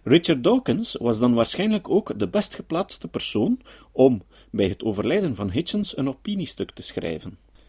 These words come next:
Dat interview is gepubliceerd in The Independent en net als de brief heeft Rick de Laat het voor ons vertaald.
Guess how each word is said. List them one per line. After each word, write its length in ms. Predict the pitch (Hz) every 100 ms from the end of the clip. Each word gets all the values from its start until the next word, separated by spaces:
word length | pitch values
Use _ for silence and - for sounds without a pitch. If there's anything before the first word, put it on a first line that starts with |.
| - -
Dat 220 | 117 -
interview 440 | 180 196 156 208
is 120 | 190 -
gepubliceerd 720 | 113 127 101 - 202 - - - - -
in 200 | 120 110
The 80 | 98
Independent 760 | 101 92 90 170 170 113 101 - - -
en 180 | 190 -
net 160 | 208
als 160 | 202 160
de 100 | 120
brief 340 | - 202 - - -
heeft 340 | - 104 - -
Rick 300 | 104 170 202
de 80 | 143
Laat 300 | 110 - -
het 240 | 117 -
voor 180 | - 98
ons 180 | 120 120
vertaald. 680 | 117 - 87 76 - -